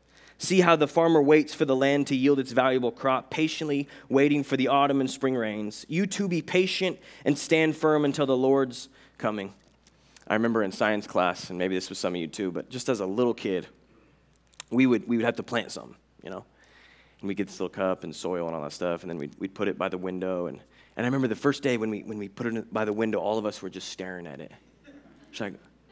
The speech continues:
"Okay, grow. Grow, little buddy." Right? And of course, that's not how it works, right? But we were figuring that out. Farmers are patient.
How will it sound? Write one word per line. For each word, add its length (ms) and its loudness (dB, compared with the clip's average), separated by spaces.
"Okay, 260 -6
grow. 440 -6
Grow, 180 -4
little 220 -2
buddy." 320 -2
Right? 200 2
And 120 -2
of 120 -8
course, 240 -4
that's 200 -2
not 200 2
how 200 2
it 60 -2
works, 380 2
right? 220 0
But 60 -2
we 140 0
were 120 0
figuring 340 -2
that 140 -6
out. 300 -10
Farmers 640 6
are 100 6
patient. 560 2